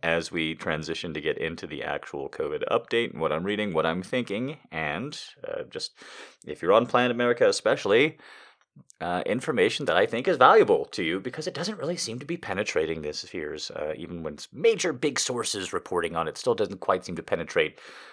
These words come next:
the collective consciousness. So, first thing I want to recommend is The Atlantic, and I believe the tar-, title of the article is Everything That's Wrong with American Data.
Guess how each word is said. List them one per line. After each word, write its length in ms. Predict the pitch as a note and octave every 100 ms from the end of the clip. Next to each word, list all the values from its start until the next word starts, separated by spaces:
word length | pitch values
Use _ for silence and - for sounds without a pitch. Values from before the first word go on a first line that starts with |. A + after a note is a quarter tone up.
| -
the 80 | -
collective 460 | - E2+ E2 D#2 -
consciousness. 720 | D2 C#2 - - - - -
So, 320 | - F2+ C#2+ - _ - - -
first 240 | - C4 A#3+
thing 220 | G#3 D#3+
I 60 |
want 160 | D3+ E3
to 40 |
recommend 520 | D3+ D3 A#2+ D#3 C#3+ -
is 320 | A2 B2 A2+
The 220 | A2 A2+
Atlantic, 840 | F2+ F#2 F#2 A#2 - A3 A3 - -
and 300 | G2 F#2+ F#2
I 100 | F2
believe 640 | F#2 F2+ F2+ A2 D#3+ E3+
the 80 | -
tar-, 240 | - B2
title 480 | A2+ - A2 G2+ G2
of 80 | E2
the 120 | F2
article 460 | F2+ F2 - F#2 -
is 260 | E2 E2 -
Everything 520 | E3+ G3+ F#3+ E3+ E3+
That's 180 | C3 -
Wrong 320 | A2 A#2+ C3
with 100 | A2
American 520 | G2 G#2 G#2 A2 D#2+
Data. 280 | F#2+ F2+